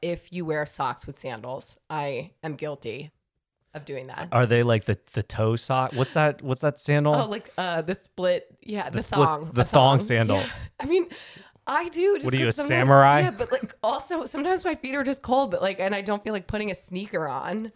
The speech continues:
Speaker 1: Okay, and the last one, if you like Nickelback, I think that just goes without saying.
Speaker 2: Shout out to my friend T J.
Speaker 1: Does he like
Speaker 2: Oh
Speaker 1: Nickelback?
Speaker 2: my God, he used to blast Nickelback in college.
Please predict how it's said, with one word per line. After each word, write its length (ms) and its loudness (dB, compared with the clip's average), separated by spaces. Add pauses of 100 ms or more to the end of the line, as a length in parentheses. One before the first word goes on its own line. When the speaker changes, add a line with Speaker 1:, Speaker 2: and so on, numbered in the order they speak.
Speaker 1:
Okay, 240 -6
and 100 -6
the 80 -4
last 400 -4
one, 380 -4 (140)
if 260 -8
you 120 -6
like 260 -4
Nickelback, 640 -8 (200)
I 60 -8
think 200 -8
that 320 -10
just 160 -20
goes 200 -10
without 260 -12
saying. 160 -14
Speaker 2:
Shout 260 0
out 100 2
to 100 -6
my 80 0
friend 260 -4
T 160 -8
J. 380 -4 (160)
Speaker 1:
Does 160 -14
he 100 -8
like 200 -6
Speaker 2:
Oh 20 -6
Speaker 1:
Nickelback? 380 6
Speaker 2:
my 100 4
God, 80 2
he 80 0
used 140 -4
to 60 -4
blast 720 2
Nickelback 460 -2
in 80 -4
college. 540 -4